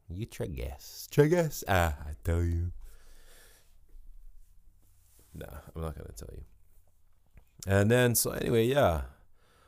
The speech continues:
That was good fun. So, hey, so, you know, fuck.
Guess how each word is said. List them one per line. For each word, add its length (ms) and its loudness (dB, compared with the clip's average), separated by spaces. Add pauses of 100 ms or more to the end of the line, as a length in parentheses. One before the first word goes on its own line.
(160)
That 100 4
was 160 4
good 180 4
fun. 340 4
So, 360 0
hey, 300 0
so, 320 -2
you 120 2
know, 240 -2
fuck. 260 -4